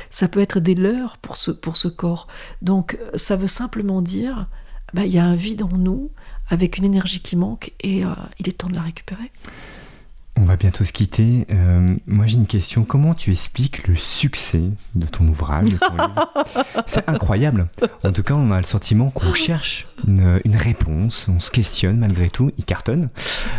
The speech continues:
Speaker 2: Euh, on le retrouve là. Enfin, alors, on est content parce que les libraires sont de nouveau, euh,
Speaker 1: Ouais, ça, c'est
Speaker 2: ouverts,
Speaker 1: chouette.
Speaker 2: donc on, on peut, euh, mais, euh,
Speaker 1: Mais, tout simplement parce que, euh,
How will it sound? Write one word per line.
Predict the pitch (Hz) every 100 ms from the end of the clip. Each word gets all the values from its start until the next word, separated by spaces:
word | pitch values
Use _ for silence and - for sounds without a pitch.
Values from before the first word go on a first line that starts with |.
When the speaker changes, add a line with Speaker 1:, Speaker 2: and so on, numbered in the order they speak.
| -
Speaker 2:
Euh, | 110 98 98 98 95 95 92 92 -
on | 113
le | 92
retrouve | 95 - 220
là. | 190 196 -
Enfin, | - 101
alors, | - 87
on | 104
est | 101
content | - 110 120
parce | -
que | 95
les |
libraires | 90 90 98
sont | -
de | 87
nouveau, | 87 82 90 90
euh, | 82
Speaker 1:
Ouais, | 73 73 71
ça, | -
c'est | - 78
Speaker 2:
ouverts, | 82 95 107
Speaker 1:
chouette. | 82
Speaker 2:
donc | 80 -
on, | 82 95
on | 82
peut, | - 87
euh, | 85 80 78 82 - - - - - - -
mais, | 98 95
euh, | 90 87 87 87 90 - - - -
Speaker 1:
Mais, | 202 208 202 208 208 170 - - 196
tout | -
simplement | 226 262 233 220 226 277
parce | 202 - -
que, | 202 175 175 175 -
euh, | 160 165 160 165 175 -